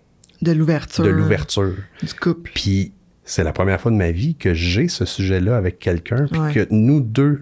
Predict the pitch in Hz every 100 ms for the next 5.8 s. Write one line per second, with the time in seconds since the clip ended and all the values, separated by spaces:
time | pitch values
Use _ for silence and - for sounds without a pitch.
0 | - 92 95 104 92 90 92 117 117 -
1 | 101 92 95 92 90 - 65 92 95 127
2 | 98 - 92 92 - 92 87 104 165 156
3 | 143 - - - - - - - - -
4 | 82 87 82 80 180 - - - - 87
5 | 87 110 107 85 - 107 87 85